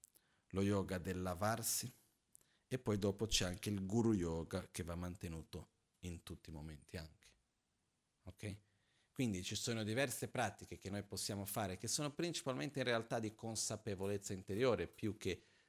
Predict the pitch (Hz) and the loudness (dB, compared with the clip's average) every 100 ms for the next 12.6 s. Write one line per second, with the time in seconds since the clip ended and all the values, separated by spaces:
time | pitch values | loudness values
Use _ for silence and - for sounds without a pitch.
0 | _ 98 95 98 98 - 90 104 156 104 | _ -4 -2 -4 -4 -4 -6 -2 0 0
1 | - 98 95 98 92 92 98 90 85 90 | -2 -2 -2 -4 -2 -4 -6 -6 -4 -6
2 | 87 82 - - 113 90 82 113 113 110 | -6 -6 -8 -2 -2 -2 -4 -6 -4 -8
3 | 98 95 - 85 82 - 82 76 76 - | -6 -4 -4 -2 -4 -6 -10 -10 -14 -12
4 | - - - - - 78 - _ _ _ | -12 -12 -14 -18 -10 -10 -10 _ _ _
5 | _ _ _ _ _ _ _ _ - - | _ _ _ _ _ _ _ _ -16 -4
6 | 104 92 113 104 98 92 - 120 110 - | -4 0 0 2 -2 -4 -4 0 2 2
7 | 110 107 87 87 107 110 _ _ _ _ | 2 0 0 -4 -6 -6 _ _ _ _
8 | _ _ _ _ _ - 123 - 104 107 | _ _ _ _ _ 0 4 6 4 2
9 | 113 107 - 98 95 90 - 120 92 - | -2 0 0 0 0 -2 0 0 0 -6
10 | 92 95 113 147 151 113 110 110 - 104 | -8 -2 0 4 2 2 -2 -4 -4 -4
11 | 92 90 95 117 113 104 95 92 95 95 | -4 -4 -2 -2 -2 -2 -4 -2 -2 -4
12 | 98 98 85 82 101 | -2 -4 -4 -8 -10